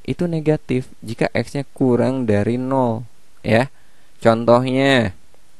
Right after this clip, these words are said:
berapakah mutlak tujuh? Karena dia udah positif isinya tujuh, maka nggak kita apa-apain lagi, maka hasilnya tetap tujuh. Nah, ini berdasarkan definisi.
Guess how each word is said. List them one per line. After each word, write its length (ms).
berapakah 400
mutlak 480
tujuh? 560
Karena 240
dia 240
udah 240
positif 640
isinya 480
tujuh, 320
maka 160
nggak 320
kita 160
apa-apain 480
lagi, 320
maka 320
hasilnya 160
tetap 320
tujuh. 400
Nah, 80
ini 160
berdasarkan 640
definisi. 560